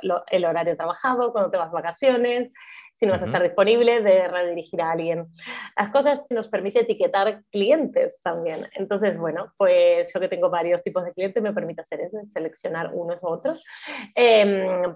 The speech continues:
Speaker 1: permite, bueno, mandar mensajes a, a, a grupos, eh, a todo un grupo, una selección de trabajo. Eso también es muy interesante para inmobiliarias, si tienen algún piso que les entra y tal. También, si los tienen bien catalogados,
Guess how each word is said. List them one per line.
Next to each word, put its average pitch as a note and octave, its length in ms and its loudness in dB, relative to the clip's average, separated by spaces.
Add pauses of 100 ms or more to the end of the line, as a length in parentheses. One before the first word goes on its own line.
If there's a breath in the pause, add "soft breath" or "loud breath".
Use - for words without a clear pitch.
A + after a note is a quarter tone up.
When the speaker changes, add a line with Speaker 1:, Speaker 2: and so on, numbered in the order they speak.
Speaker 1:
permite, F3+ 360 2
bueno, F#3 240 2
mandar E3 600 2
mensajes E3+ 520 -6
a, E3 140 0
a, - 360 -2
a F#3 120 0
grupos, E3+ 340 -4 (260)
eh, D#3+ 500 0
a - 120 -4
todo F3+ 160 0
un F3+ 60 -4
grupo, F#3+ 500 -2
una G3 200 -2
selección F3+ 420 -2
de F3 100 -4
trabajo. A3+ 420 -6
Eso G#3 140 -8
también G3 220 -4
es F#3 60 -8
muy F#3+ 140 -4
interesante F3+ 400 -4
para F3 140 2
inmobiliarias, G#3+ 580 0
si F#3+ 140 -8
tienen E3+ 260 -4
algún D#3+ 680 -8
piso F3 220 -10
que E3+ 80 -4
les D#3 160 -6
entra G3+ 320 -2
y E3+ 60 -10
tal. G#3 180 -14 (540 loud breath)
También, G3+ 640 4
si G3+ 100 -4
los F#3+ 160 -2
tienen G3+ 300 0
bien G#3+ 180 4
catalogados, G3+ 680 -2